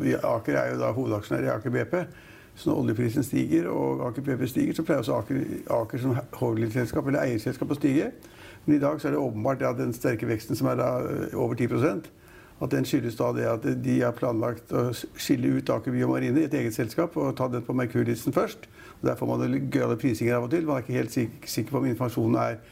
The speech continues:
som de bør være hvis man noterer på hovedlisten. Eh, og det synes markedet var veldig bra. Og det er jo da et sånt, eh, Aker BioMarine er et sånt krillselskap som da produserer noen typer vit-, vitaminer og så videre.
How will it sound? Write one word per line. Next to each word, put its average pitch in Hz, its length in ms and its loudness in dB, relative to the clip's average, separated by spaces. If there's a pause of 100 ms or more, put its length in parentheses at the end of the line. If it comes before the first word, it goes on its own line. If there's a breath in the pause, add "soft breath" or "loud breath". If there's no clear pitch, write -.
(120)
som 135 160 2
de 123 140 0
bør 127 180 4
være 113 160 2
hvis 110 140 -4
man 127 180 2
noterer 120 240 0
på 131 140 2
hovedlisten. 113 500 2 (880 loud breath)
Eh, 160 240 4
og 160 160 2
det 160 80 2
synes 156 160 2
markedet 123 240 -2
var 127 140 2
veldig 113 160 0
bra. 92 80 -2 (180)
Og 135 80 0
det 143 80 4
er 131 160 2
jo 127 80 -2
da 123 160 2
et 120 80 -2
sånt, 120 480 -2
eh, 120 640 2
Aker 120 240 0
BioMarine 120 400 4
er - 0 -
et 113 80 0
sånt 113 160 0
krillselskap 117 720 0
som 131 180 0
da 123 140 0
produserer 123 560 0 (220)
noen 117 180 2
typer 120 320 0
vit-, 120 300 0
vitaminer 110 420 2
og 107 80 -2
så 120 160 -2
videre. 104 160 -4